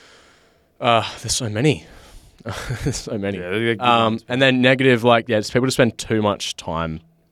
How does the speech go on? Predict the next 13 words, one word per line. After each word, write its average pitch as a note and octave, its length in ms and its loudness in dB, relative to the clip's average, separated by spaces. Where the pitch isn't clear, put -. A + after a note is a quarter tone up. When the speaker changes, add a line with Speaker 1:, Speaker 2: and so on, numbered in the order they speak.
Speaker 1:
on F2 140 -8
it, E2 120 -8
you F#2+ 80 -14
Speaker 2:
Yeah. D#2+ 60 -10
Speaker 1:
know, D#2+ 140 -10
too - 120 -12
much A2 200 -8
time G2 200 -6
when F#2+ 100 -4
they F2+ 100 -4
could F2+ 200 -10
be F2+ 120 -6
doing F2 460 -10